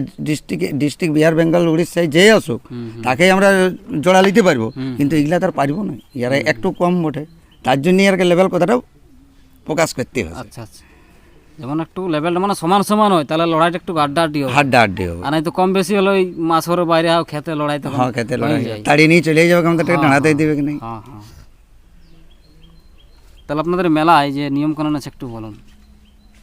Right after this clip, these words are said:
Speaker 1: আমাদের মেলা বলতে আমাদের যে জেলা কমিটির নির্দেশ অনুযায়ী আমরা করছি এবং জে-, জেলা কমিটি যে, এ, আরও তো, উম, বিভিন্ন জায়গায় আমাদের মেলা হচ্ছে,
Speaker 2: হুম, হুম, হুম।
Speaker 1: সেই ওয়াদের মে-, এ, মানে, ই-, সিস্টেম অনুযায়ী আমাদের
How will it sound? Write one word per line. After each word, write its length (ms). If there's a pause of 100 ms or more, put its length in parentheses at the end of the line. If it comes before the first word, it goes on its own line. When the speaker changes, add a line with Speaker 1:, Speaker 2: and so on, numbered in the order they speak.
(320)
Speaker 1:
আমাদের 400
মেলা 260
বলতে 320
আমাদের 380
যে 140
জেলা 240
কমিটির 480 (540)
নির্দেশ 360
অনুযায়ী 420
আমরা 280 (960)
করছি 360 (200)
এবং 360
জে-, 160
জেলা 260
কমিটি 380
যে, 260
এ, 520 (160)
আরও 220
তো, 160
উম, 600
বিভিন্ন 360
জায়গায় 280
আমাদের 300
মেলা 220
হচ্ছে, 420
Speaker 2:
হুম, 160
হুম, 200
হুম। 100
Speaker 1:
সেই 280
ওয়াদের 360
মে-, 200
এ, 340
মানে, 520
ই-, 360
সিস্টেম 420
অনুযায়ী 340
আমাদের 300